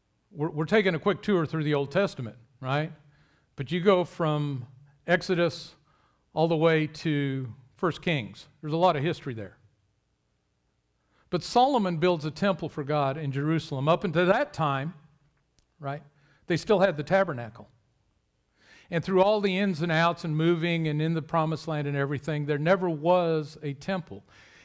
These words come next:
And if you remember, David wanted to build one, and God said, "No, your son's gonna build it for me." So Solomon builds the temple.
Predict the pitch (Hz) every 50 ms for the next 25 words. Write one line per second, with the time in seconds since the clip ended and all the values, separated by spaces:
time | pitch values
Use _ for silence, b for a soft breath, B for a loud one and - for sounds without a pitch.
0 | b 190 180 175 165 - - 190 165 170 185 208 254 269 190 160 147 185 202 247
1 | 233 185 165 165 180 175 175 160 143 151 135 175 196 214 185 156 160 165 170 175
2 | 147 151 156 165 160 - 170 160 147 151 143 151 160 160 165 156 - - 202 196
3 | 180 165 139 139 156 151 143 131 147 139 139 151 156 - - 196 202 196 156 143
4 | - - 175 - - - 208 214 233 285 294 262 247 226 208 175 147 139 185 180
5 | 185 190 185 156 - - - - 165 - - - 202 196 180 - - 98